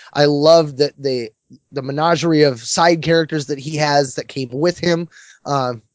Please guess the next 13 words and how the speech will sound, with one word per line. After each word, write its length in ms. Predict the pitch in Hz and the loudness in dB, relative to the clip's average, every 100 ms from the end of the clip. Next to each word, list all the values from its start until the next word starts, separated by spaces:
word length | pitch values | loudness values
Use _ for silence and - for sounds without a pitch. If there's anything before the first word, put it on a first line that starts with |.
| _ | _
mainly, 460 | - 131 131 127 123 | -10 -6 -4 -2 -4
you 140 | 117 | -4
know, 120 | 123 113 | -4 -4
just 260 | 113 - | -6 -6
N 180 | 135 127 | -4 -4
T 160 | 117 117 | -2 -4
six 240 | 117 120 | -4 -4
hundred, 440 | 131 127 117 117 113 - - | -2 2 2 0 -4 -16 -8
Villy, 540 | 120 131 120 117 113 | 2 4 6 4 2
and 140 | 113 107 | -2 0
Aaliyah. 420 | 135 254 165 151 | 4 6 6 6
But 240 | 196 165 _ _ _ _ _ | 4 2 _ _ _ _ _
I, 80 | 208 | -4